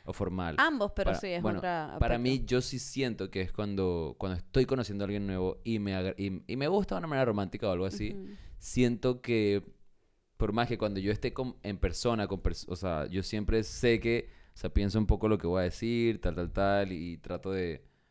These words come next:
Speaker 1: modular y ser elocuente con lo que estoy comunicando, pero con,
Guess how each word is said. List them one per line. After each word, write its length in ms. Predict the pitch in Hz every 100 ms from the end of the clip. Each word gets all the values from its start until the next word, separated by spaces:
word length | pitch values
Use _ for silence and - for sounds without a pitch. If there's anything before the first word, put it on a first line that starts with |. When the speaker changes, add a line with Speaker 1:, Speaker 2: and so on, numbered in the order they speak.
| _
Speaker 1:
modular 680 | 101 104 101 104 107 101 98
y 140 | 95 101
ser 200 | 101 95
elocuente 600 | 98 - 110 107 92 90
con 160 | 90
lo 80 | 82
que 60 | 85
estoy 200 | - 90
comunicando, 680 | 98 90 85 90 80 90 - _ -
pero 220 | - 101 90
con, 540 | 101 92 90 82